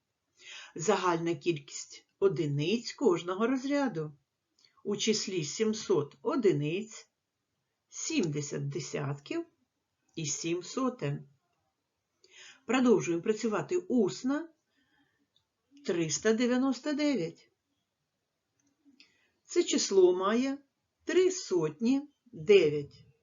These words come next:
десятків і дев'ять одиниць. До попереднього числа триста дев'яносто вісім додати одиницю,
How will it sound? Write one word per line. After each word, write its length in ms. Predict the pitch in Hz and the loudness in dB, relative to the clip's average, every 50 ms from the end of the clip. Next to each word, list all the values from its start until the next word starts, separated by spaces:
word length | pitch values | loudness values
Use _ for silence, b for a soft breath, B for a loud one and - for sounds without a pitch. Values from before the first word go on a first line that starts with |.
| _ _ | _ _
десятків 800 | - 147 160 147 - - 156 151 143 139 143 - - 277 294 294 294 - - | -16 -14 -12 -12 -10 -10 -8 -8 -8 -8 -10 -10 -8 -8 -8 -8 -10 -14 -12
і 100 | - 185 | -10 -8
дев'ять 420 | 143 147 156 151 147 160 180 190 | -4 0 2 2 2 2 -2 -4
одиниць. 580 | 254 247 226 269 262 233 214 208 214 - - - _ _ _ _ _ _ _ _ _ _ _ _ _ _ _ _ _ _ _ _ _ _ _ b b b b b b b b b b b b b - | -4 -4 -2 0 -2 -2 -2 -4 -6 -12 -20 -20 _ _ _ _ _ _ _ _ _ _ _ _ _ _ _ _ _ _ _ _ _ _ _ b b b b b b b b b b b b b -4
До 200 | 156 151 220 233 | 4 8 8 8
попереднього 800 | 226 - 294 - - 302 302 302 294 247 - 196 220 226 240 233 | 8 6 -4 -2 0 0 2 2 2 0 0 0 0 2 2 2
числа 480 | 226 - 247 220 - - 240 208 175 165 | 0 -2 -6 -6 -4 -2 -2 -2 -2 -2
триста 560 | - - 190 196 190 180 - - - - 170 | -6 -4 -2 0 0 0 -2 -6 -8 -10 -8
дев'яносто 600 | 160 156 175 175 180 170 160 151 143 - - 156 | -6 -4 -4 -2 -2 -4 -6 -8 -10 -10 -8 -6
вісім 560 | 151 147 143 147 143 139 139 - 269 294 294 | -6 -6 -6 -6 -6 -8 -8 -8 -8 -8 -6
додати 480 | 302 277 220 151 147 143 147 143 - 202 | -6 -6 -4 -4 -4 -6 -6 -4 -2 0
одиницю, 720 | 220 220 262 254 269 269 269 226 - - - 151 147 | 0 0 0 0 0 0 0 -2 -4 -6 -10 -10 -10